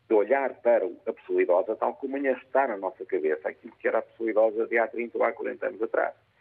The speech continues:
E, portanto, eh, eh, temos que olhar para as pessoas idosas e pensar assim, mas estou a falar de quem? De que tipo de pessoa? Quem é que, quem é que é esta pessoa que tenho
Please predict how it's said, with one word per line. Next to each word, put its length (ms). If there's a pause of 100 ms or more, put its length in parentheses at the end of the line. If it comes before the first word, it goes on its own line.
(380)
E, 60
portanto, 560 (160)
eh, 260
eh, 600
temos 220
que 120
olhar 260
para 220
as 80
pessoas 200
idosas 340
e 60
pensar 300
assim, 220
mas 120
estou 160
a 40
falar 200
de 120 (120)
quem? 240
De 120
que 160
tipo 200
de 80
pessoa? 600 (400)
Quem 240
é 60
que, 160
quem 240
é 40
que 220
é 60
esta 180
pessoa 240
que 140
tenho 300